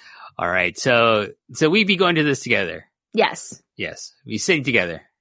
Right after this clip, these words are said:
Speaker 2: Yep.
Speaker 1: In the, not in the, the foreign section. We'd be sitting in the Ja-, proper Japanese section.
Speaker 2: Yes. We'll, we'll, we'll, yes. We will not be corralled. <laughs>
Speaker 1: So again, like, like, let's keep this theme of, like, shows that we would be going to. So the next day,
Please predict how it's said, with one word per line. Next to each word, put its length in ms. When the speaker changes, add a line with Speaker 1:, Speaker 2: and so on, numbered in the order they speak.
Speaker 2:
Yep. 160
Speaker 1:
In 140
the, 480
not 300
in 80
the, 380
the 360
foreign 300
section. 460
We'd 120
be 140
sitting 220
in 80
the 140
Ja-, 220
proper 240
Japanese 440
section. 160
Speaker 2:
Yes. 220
We'll, 320
we'll, 360
we'll, 180
yes. 500
We 100
will 160
not 220
be 100
corralled. 880
<laughs> 40
Speaker 1:
So 460
again, 280
like, 200
like, 180
let's 300
keep 180
this 200
theme 280
of, 140
like, 180
shows 300
that 160
we 120
would 100
be 80
going 220
to. 140
So 160
the 120
next 200
day, 360